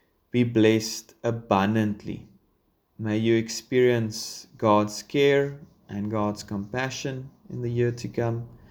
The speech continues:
May you feel his prompting in every decision that you may make. May you, may you seek his face in all you do. And may you glorify him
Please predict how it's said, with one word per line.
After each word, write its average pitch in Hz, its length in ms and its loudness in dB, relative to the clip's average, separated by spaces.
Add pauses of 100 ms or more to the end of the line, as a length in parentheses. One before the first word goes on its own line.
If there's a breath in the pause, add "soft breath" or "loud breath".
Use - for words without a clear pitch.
(600 soft breath)
May 120 200 4
you 131 200 2
feel 147 420 4
his 120 300 0
prompting 110 640 -6 (1040)
in 110 120 -2
every 127 280 0
decision 98 600 -4 (440)
that 101 240 -10
you 107 80 -8
may 113 360 -10 (200)
make. - 580 -12
May 110 160 -4
you, 110 300 -2 (380 loud breath)
may 123 80 4
you 135 140 6
seek 165 380 0
his 127 240 0
face - 500 -4 (480)
in 107 180 -6
all 117 240 -4
you 113 200 -4
do. 98 160 -6
And 110 360 -10
may 104 80 0
you 120 140 4
glorify 120 580 2
him 101 180 -8